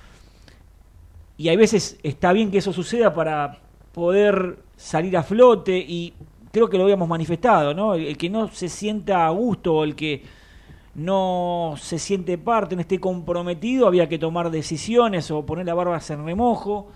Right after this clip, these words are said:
Y es complejo, ¿no? Porque llegó un técnico hace muy poquito, con, mm, realmente tres o cuatro entrenamientos, saltó a jugar un partido. Eh, a último momento cayó una inhibición judicial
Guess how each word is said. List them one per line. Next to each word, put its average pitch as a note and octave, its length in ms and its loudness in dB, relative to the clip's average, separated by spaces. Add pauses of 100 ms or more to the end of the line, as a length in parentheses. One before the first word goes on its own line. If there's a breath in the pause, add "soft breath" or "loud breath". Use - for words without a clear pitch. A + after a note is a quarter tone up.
(560 soft breath)
Y F3+ 200 -4
es A3 40 -2
complejo, G#3+ 560 2
¿no? F#3+ 100 2
Porque E3 460 -4 (300)
llegó F3+ 160 0
un G3 180 -4 (220)
técnico G3+ 500 2
hace F3 160 -2
muy F#3 160 0
poquito, F#3 720 0
con, D#3+ 420 -6 (340)
mm, C#3+ 360 -12
realmente G3 480 0
tres G#3+ 340 -2
o F#3 60 -4
cuatro G#3 280 2
entrenamientos, F3 640 -2
saltó D#3 360 0
a - 20 2
jugar F3+ 180 0
un F3 120 0
partido. G#3+ 680 4 (1600 soft breath)
Eh, G2 800 -14 (300)
a - 120 6
último G#3+ 440 6
momento G#3+ 260 4
cayó G3+ 280 2
una G#3 160 0
inhibición G3 800 2
judicial G#3+ 1000 4